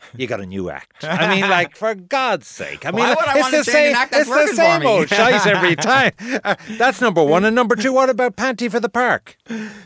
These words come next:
Speaker 2: Um, well, listen, I am as surprised as anybody that I'm still, you know, that Panty is still out there, you know, hoofing the boards <laughs> after all these years. But, you know, it's the only thing I know how to do.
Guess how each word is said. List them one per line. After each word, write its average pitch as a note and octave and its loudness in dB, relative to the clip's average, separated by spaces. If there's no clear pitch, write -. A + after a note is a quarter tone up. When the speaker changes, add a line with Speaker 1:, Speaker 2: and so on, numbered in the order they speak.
Speaker 2:
Um, F3 -2
well, D#3 -2
listen, C#3+ -8
I A#3+ -2
am G#3 -6
as B2+ -10
surprised C3+ -8
as B2+ -12
anybody A2+ -10
that A2 -6
I'm G#2+ -6
still, C#3 -6
you A#2 -14
know, G#2+ -10
that A#2 -12
Panty C3+ -10
is G#2 -10
still B2+ -10
out A2+ -6
there, G#2 -10
you B2+ -14
know, G#2+ -10
hoofing A#2+ -12
the A2 -16
boards A#2+ -8
<laughs> - -
after G3+ -2
all A3+ -2
these G#3 -2
years. F#3+ -2
But, C#4 -6
you G3 -8
know, F#3+ -2
it's D#3 -12
the A#3+ -8
only D#4 -6
thing F4+ -8
I D#3 -6
know D3+ -6
how C#3 -4
to C3+ -12
do. D#3+ -10